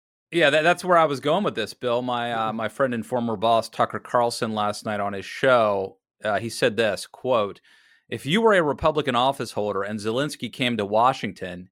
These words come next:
Speaker 1: maybe you would, for a moment, ask him about his current and ongoing war against Christianity in Ukraine, especially if you were, say, Mitch McConnell or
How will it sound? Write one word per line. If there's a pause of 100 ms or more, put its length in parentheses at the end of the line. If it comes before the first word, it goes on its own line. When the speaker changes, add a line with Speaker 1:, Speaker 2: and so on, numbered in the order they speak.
(140)
Speaker 1:
maybe
you
would, (200)
for
a
moment, (400)
ask
him
about
his
current
and
ongoing
war
against
Christianity
in
Ukraine,
especially
if
you
were,
say,
Mitch
McConnell
or